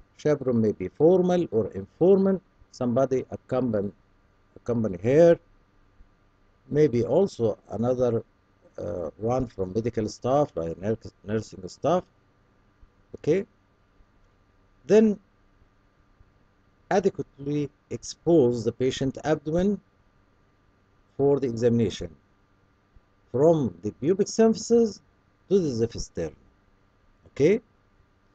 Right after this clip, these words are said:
and you should offer a blanket to allow exposure only when required. Okay, so for abdominal examination, we need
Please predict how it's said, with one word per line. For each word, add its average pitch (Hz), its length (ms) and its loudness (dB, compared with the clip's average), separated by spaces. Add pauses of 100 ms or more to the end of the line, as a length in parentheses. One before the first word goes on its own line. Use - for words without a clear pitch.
(560)
and 151 300 -2
you 160 100 2
should 214 240 0
offer 202 400 4
a 127 40 0
blanket 175 520 0 (240)
to - 200 -8
allow 135 520 0 (480)
exposure 156 720 -2 (100)
only 196 480 4 (120)
when 117 180 -2
required. 143 480 0 (2000)
Okay, 175 280 -2 (420)
so 143 320 0 (280)
for 127 160 -4
abdominal 156 460 -2
examination, 165 680 0 (640)
we 120 120 -4
need 135 300 -2